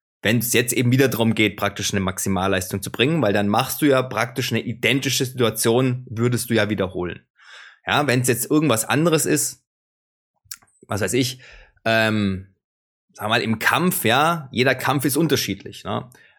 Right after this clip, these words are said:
Aber wenn du dir praktisch eine Kampfsituation, die du erfolgreich bestanden hast, das ist als Soldat zum Beispiel irgendein Gefecht, ähm, Feuerkampf, irgendwas, wo du halt, da besteht ja auch aus vielen verschiedenen Komponenten, so ein Feuerkampf, was da, also einer, der super für dich lief, ja,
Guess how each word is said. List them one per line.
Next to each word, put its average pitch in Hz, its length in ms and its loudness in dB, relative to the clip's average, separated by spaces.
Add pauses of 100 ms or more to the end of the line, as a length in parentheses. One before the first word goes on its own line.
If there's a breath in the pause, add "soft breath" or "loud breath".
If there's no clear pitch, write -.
(120 soft breath)
Aber 143 280 2
wenn 135 100 2
du 127 60 0
dir 117 100 2
praktisch 110 340 -4
eine 127 240 0
Kampfsituation, 131 800 0
die 123 80 -2
du 117 60 2
erfolgreich 110 480 0
bestanden 139 440 -2
hast, 147 240 -2
das - 100 -8
ist - 80 -12
als - 120 -12
Soldat 101 400 -2
zum 127 140 0
Beispiel 123 380 2
irgendein 104 280 0
Gefecht, - 520 -2 (640 loud breath)
ähm, 104 260 -2
Feuerkampf, 127 680 2
irgendwas, 127 600 0
wo 120 120 2
du 113 160 2
halt, 113 260 -2 (160)
da 98 140 -2 (240)
besteht 123 320 0
ja - 100 2
auch 143 140 2
aus 117 200 0
vielen 139 300 0
verschiedenen 123 460 -2
Komponenten, 120 560 -2
so 139 100 2
ein 135 60 2
Feuerkampf, 143 640 0 (540 loud breath)
was 143 260 0
da, 120 240 2 (260)
also 101 320 -4
einer, 139 260 2
der 117 200 4
super 160 400 2
für 170 140 0
dich 156 160 -2
lief, 185 320 0
ja, 143 480 -2